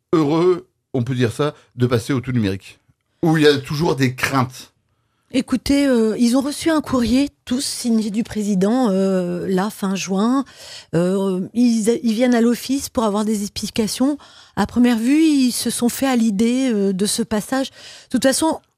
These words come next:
Speaker 2: on n'avait pas le choix. On avait le financement de deux postes tout au début de la centrale.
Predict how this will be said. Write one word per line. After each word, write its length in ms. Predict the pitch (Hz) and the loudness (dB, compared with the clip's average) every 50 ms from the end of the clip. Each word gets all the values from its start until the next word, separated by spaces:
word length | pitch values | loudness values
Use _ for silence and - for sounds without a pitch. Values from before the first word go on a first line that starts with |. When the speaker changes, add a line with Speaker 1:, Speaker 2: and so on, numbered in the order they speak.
| _ - | _ 0
Speaker 2:
on 80 | 269 269 | 2 4
n'avait 240 | 262 247 220 233 - | 4 4 2 0 -2
pas 120 | - 208 | -2 -4
le 60 | 185 | -4
choix. 280 | - - - - - _ _ _ _ _ _ _ _ - | -6 -8 -12 -14 -14 _ _ _ _ _ _ _ _ -4
On 180 | - 190 214 233 | 0 2 4 4
avait 440 | 226 226 214 226 226 220 - - _ _ _ _ - - - | 2 2 2 2 0 0 -2 -6 _ _ _ _ -16 -10 -4
le 220 | - 233 226 233 226 | -2 2 2 2 2
financement 520 | - - 285 254 254 254 - 262 254 247 | 2 2 2 2 2 2 2 0 2 2
de 100 | 220 214 | 2 0
deux 200 | 202 190 240 269 | 0 0 0 -2
postes 640 | 247 - - 262 262 247 220 - - - 196 170 - | -2 0 -2 -2 -2 -2 -6 -10 -10 -8 -8 -8 -8
tout 220 | - 277 - - | -6 -6 -4 -2
au 40 | 247 | 0
début 260 | 202 214 220 190 208 | 0 0 0 0 0
de 60 | 196 202 | 0 0
la 120 | 196 208 | 0 0
centrale. 560 | - 233 214 214 - - - 254 277 302 339 | 0 0 -2 0 0 0 0 2 2 0 0